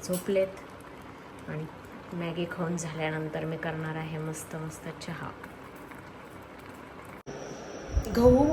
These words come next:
आणून ठेवले होते घरी तीन गोण्या आणि त्याला ऊन देण्याचं, ऊन देण्यासाठी सर आणि मी आता वरती घेऊन जात आहोत. अर्ध्या अर्ध्या गोण्या केल्यात आणि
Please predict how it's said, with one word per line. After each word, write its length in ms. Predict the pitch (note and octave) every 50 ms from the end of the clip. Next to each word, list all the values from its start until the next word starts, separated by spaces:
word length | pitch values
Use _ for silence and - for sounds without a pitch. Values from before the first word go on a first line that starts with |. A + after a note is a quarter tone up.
| D#4 -
आणून 280 | C4 B3+ B3+ C4+ C#4 C#4
ठेवले 280 | G#3+ G#3+ A#3+ A#3+ B3+
होते 240 | B3+ B3+ C4+ C4 A3
घरी 300 | G3+ G#3 A#3 A3+ B3 D4+ E4 - - - - - - - - - - - - - - - - - - - - - -
तीन 240 | C#4+ C#4+ C#4+ C#4 C4+ A#3+
गोण्या 320 | B3+ B3 B3 B3 A#3+ C4+ - - - - - - - - - - - - - - - G3+
आणि 260 | G3 G3+ G#3+ A#3+ C#4 C#4 C4+ - - - - - - - - - - - - - - -
त्याला 160 | - G#3+ G#3+ A3+
ऊन 180 | B3 C4 C4 B3+
देण्याचं, 420 | C4 B3+ B3 B3+ B3+ B3+ C4 C4 A#3+ - - - - A3+
ऊन 200 | A3 A#3+ A#3+ A#3+
देण्यासाठी 460 | B3 A#3+ A#3+ A#3+ A#3 A#3+ A3+ A#3 A#3
सर 220 | A3+ - A#3+ A3+
आणि 180 | A#3 A#3 A#3 A#3
मी 140 | A3+ A3+ A3+
आता 280 | A3 G#3+ G#3+ G#3+ G#3+ A#3+ C4 - - - - - - - - - - - - - - - - - - - - - - - - - - - - - - - - - - G#3
वरती 300 | A3+ A#3+ - - - C4
घेऊन 340 | G3+ G#3 A3 A3 B3+ B3+ B3
जात 220 | B3 B3 A#3+ B3
आहोत. 240 | B3 A#3+ A3+ A3+ A#3 A3+ - -
अर्ध्या 320 | G#3+ A3+ A3+ G#3 A#3 A3+
अर्ध्या 180 | A3+ A3 A3+ A3
गोण्या 220 | G3 A3+ A3 A3+ A3+
केल्यात 880 | A3+ A#3+ A3+ A#3 B3+ - - - - - - - - - - - -
आणि 300 | F3 F3+ F#3+ G3 G3 G3+